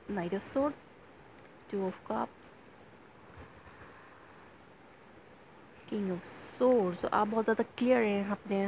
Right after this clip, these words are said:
हर मामले में, अपनी love life को लेकर आप बहुत ज़्यादा, अ,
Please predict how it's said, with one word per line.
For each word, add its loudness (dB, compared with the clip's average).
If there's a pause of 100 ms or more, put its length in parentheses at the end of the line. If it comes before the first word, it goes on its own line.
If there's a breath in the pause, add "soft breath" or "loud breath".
हर 4
मामले -2
में, 0
अपनी -2
love 0
life -6
को -2
लेकर 0
आप -4
बहुत -4
ज़्यादा, 0 (1120 loud breath)
अ, 0